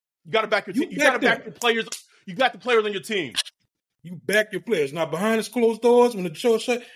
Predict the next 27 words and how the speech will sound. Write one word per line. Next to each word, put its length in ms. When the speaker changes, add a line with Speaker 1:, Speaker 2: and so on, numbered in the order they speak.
Speaker 2:
you 80
said, 240
"Man, 200
why 120
you," 180
you 120
know 80
what 60
I'm 40
saying? 280
You 80
deal 300
with 120
that. 220
You 120
deal 260
with 140
that. 180
But 200
you 100
gon-, 400
oh, 120
come 300
on, 180
man. 360
No, 360
bro. 340